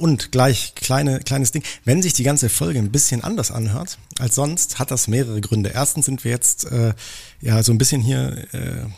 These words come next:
zwar in der Box, aber die ist, äh, hat's nach oben so weit offen, dass es, äh, natürlich, äh, von, von der Geräuschkulisse her wahrscheinlich ein bisschen hallt. Wir geben volles Vertrauen in unseren Roadcaster hier. Ähm, und zum ersten Mal wird Yannick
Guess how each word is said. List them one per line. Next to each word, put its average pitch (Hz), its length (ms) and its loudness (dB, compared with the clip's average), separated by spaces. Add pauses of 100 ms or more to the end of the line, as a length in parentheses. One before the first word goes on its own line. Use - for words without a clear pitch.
(120)
zwar 117 260 2
in 120 60 0
der 117 80 2
Box, 120 260 0
aber 113 100 -2
die 120 80 -4
ist, - 400 -2 (100)
äh, 127 40 -10 (480)
hat's - 340 -12
nach 123 100 -4
oben 147 280 0
so 147 100 2
weit 139 180 0
offen, 143 220 -4 (560)
dass 120 220 2
es, - 240 2 (100)
äh, 110 160 2
natürlich, 110 560 -2
äh, 110 140 0
von, 113 180 -4
von 113 140 -4
der 110 80 2
Geräuschkulisse 131 640 0
her 127 180 -2
wahrscheinlich 123 320 -2
ein 117 60 -2
bisschen 120 340 -2
hallt. - 400 -4 (300)
Wir 113 260 0 (100)
geben 117 360 -2
volles 143 320 0
Vertrauen 117 420 -2
in 117 240 -6
unseren 117 260 0
Roadcaster 143 540 0
hier. 190 200 -2 (680)
Ähm, 120 400 6
und 170 420 0 (520)
zum 139 140 0
ersten 135 260 0
Mal 120 100 2
wird 160 160 -2
Yannick 139 480 -4